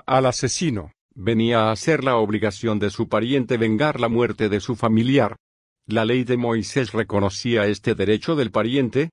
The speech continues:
pero protegía a la persona que mataba a otra por accidente y no de propósito,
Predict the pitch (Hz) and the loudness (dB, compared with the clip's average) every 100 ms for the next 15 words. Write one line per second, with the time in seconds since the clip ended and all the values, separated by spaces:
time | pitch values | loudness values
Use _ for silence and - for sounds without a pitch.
0 | _ - 131 123 120 120 120 - 190 117 | _ -2 0 2 0 0 -2 -2 0 2
1 | 92 90 87 95 82 - 113 92 131 113 | 2 0 0 -2 -2 0 2 2 0 -2
2 | 110 135 127 120 110 117 113 113 - 107 | -2 -2 0 0 2 0 0 -2 -2 -2
3 | 101 120 120 117 120 113 113 170 175 - | 0 0 0 0 0 0 0 0 0 0
4 | 101 151 147 120 - 127 | -2 2 0 0 2 2